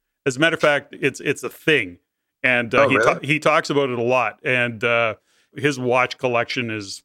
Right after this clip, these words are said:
Speaker 1: stored. It's one-ofs. It's one-of-onlys. It's, you know, it's, it's intense. He's, uh, he's pretty funny about his watch collection. So there you go.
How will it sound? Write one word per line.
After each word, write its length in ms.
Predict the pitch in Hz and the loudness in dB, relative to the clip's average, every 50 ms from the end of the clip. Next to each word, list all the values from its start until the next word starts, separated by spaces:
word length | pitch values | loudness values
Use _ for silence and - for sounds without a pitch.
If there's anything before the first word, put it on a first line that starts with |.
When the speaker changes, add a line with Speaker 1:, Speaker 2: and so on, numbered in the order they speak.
| _ _ | _ _
Speaker 1:
stored. 720 | - - - - - 139 139 131 131 127 127 127 127 110 104 | -10 -10 -6 -2 0 0 2 2 0 0 0 0 -2 -2 -4
It's 180 | 101 - - | -6 -8 -8
one-ofs. 680 | 131 127 120 135 135 135 131 127 123 123 123 123 120 110 | -8 -2 0 0 0 2 2 2 2 2 2 0 -2 -4
It's 180 | 117 107 - - | -8 -10 -10 -8
one-of-onlys. 1400 | 120 113 120 127 127 123 127 - - - 120 117 120 113 - 135 120 123 123 120 117 120 120 120 117 113 - - | -4 -2 0 0 0 0 -2 -4 -2 0 0 0 0 -2 -2 -4 -2 -2 -2 -2 -2 -2 -2 -2 -2 -4 -6 -6
It's, 400 | - 131 117 - - - - - _ _ _ _ - | -6 -6 -6 -6 -10 -20 -20 -20 _ _ _ _ -4
you 100 | - 143 | -2 0
know, 200 | 147 160 160 151 | 0 2 0 2
it's, 220 | 131 139 139 - - | 2 0 -2 0 -4
it's 200 | 151 143 - - | -4 -4 -2 -4
intense. 500 | 151 131 - - 143 131 135 127 - - | -4 -4 0 0 0 0 0 -2 -2 -2
He's, 220 | 135 131 127 131 | -2 -2 0 2
uh, 200 | 139 135 123 120 - - _ - | 2 2 2 0 -4 -10 _ -6
he's 140 | - 127 - | -6 -4 0
pretty 200 | - 170 160 160 | 0 0 0 0
funny 260 | 151 - 156 156 165 | 0 2 2 2 2
about 180 | 147 120 123 120 | 2 0 0 -2
his 100 | 120 104 | -2 -2
watch 300 | 117 120 127 135 - - | 0 0 0 -2 -4 -4
collection. 380 | - 120 107 - - 117 - _ _ _ _ | -4 -4 -4 -4 -8 -14 -14 _ _ _ _
So 340 | - - 143 135 127 107 - _ - | -4 0 0 0 0 -2 -4 _ 0
there 100 | 143 139 | 0 2
you 60 | 139 | 2
go. 220 | 139 147 135 110 | 4 2 0 0